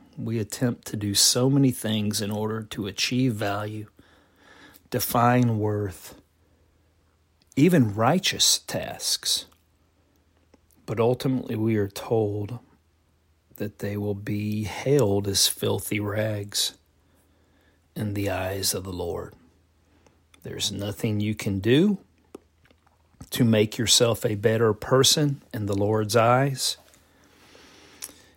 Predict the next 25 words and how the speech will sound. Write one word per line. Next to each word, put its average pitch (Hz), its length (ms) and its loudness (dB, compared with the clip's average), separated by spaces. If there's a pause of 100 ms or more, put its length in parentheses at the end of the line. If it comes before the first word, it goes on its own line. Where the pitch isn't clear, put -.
(260)
And 117 360 2
for 139 320 6
that 127 220 4
reason, 117 760 4 (1400)
that's 123 440 -2
why 113 240 -2
he 117 240 -4
has 107 180 0
given 110 380 0
you 104 160 0
a 98 80 2
very 127 380 2
simplistic - 880 0
formula, 98 640 -2 (640)
easier 139 480 4
said 117 400 2
than 104 180 2
done, 98 300 -2
that 98 120 -4
if 98 180 -10
you 101 80 -6
believe 127 420 0
on 123 140 2
his 101 200 0
Son, 92 520 2